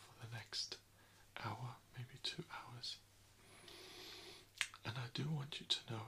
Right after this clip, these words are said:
that I have not found anything like a curse or anything that really harms you from another person.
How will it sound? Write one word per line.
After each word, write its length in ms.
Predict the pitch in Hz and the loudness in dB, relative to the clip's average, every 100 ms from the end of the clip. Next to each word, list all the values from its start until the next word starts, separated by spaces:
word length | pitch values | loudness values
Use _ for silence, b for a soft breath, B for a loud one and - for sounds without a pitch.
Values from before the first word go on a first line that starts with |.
| 123 - | -6 -4
that 320 | - - - - B B B B B - - - | -4 -4 -10 -12 B B B B B -18 -10 -2
I 160 | 113 117 | 0 0
have 140 | 139 - | 0 0
not 280 | 120 123 - | -2 -2 -4
found 340 | - 120 120 - - | -2 0 0 -2 0
anything 420 | 131 143 - 127 127 120 | 0 0 -2 0 0 0
like 340 | 117 - - - - | 0 0 -4 -2 -4
a 40 | - | 0
curse 640 | - 123 120 151 - - - B B B B B B - | 0 0 2 10 10 10 6 B B B B B B -2
or 260 | 120 143 - - | 0 0 -4 0
anything 600 | 117 139 147 - 147 131 135 | 2 4 2 0 0 -2 0
that 180 | 123 123 - - | -2 -2 -6 -10
really 240 | 123 151 - | -6 -6 -2
harms 600 | - 127 120 120 127 - | 2 4 2 4 10 10
you 60 | 117 - | 8 -2
from 200 | - 110 120 | -4 -4 0
another 300 | 107 107 117 - - | -2 -2 -8 -8 -4
person. 320 | 120 - | 2 2